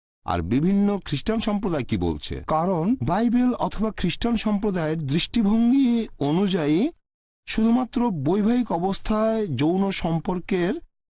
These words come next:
অনুমতি আছে। প্রথমে এই কথাটা আপনাদের বুঝতে হবে, শুধুমাত্র বিয়ে করলেই যৌন সম্পর্কের অনুমতি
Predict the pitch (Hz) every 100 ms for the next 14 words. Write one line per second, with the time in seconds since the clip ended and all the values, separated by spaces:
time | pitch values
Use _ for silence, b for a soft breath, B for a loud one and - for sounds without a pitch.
0 | _ _ _ _ - 160 147 135 120 104
1 | 90 - 71 64 _ _ _ _ _ _
2 | _ _ - 202 - 220 220 226 240 240
3 | _ - 175 202 - 185 - 208 269 277
4 | - - - - 180 170 151 170 - 190
5 | 156 139 151 247 - _ _ _ _ _
6 | _ - - 220 226 254 - 247 254 254
7 | - 110 147 208 240 - 196 180 185 262
8 | 180 165 160 165 - 175 156 180 180 190
9 | 190 302 - 175 175 170 175 - 339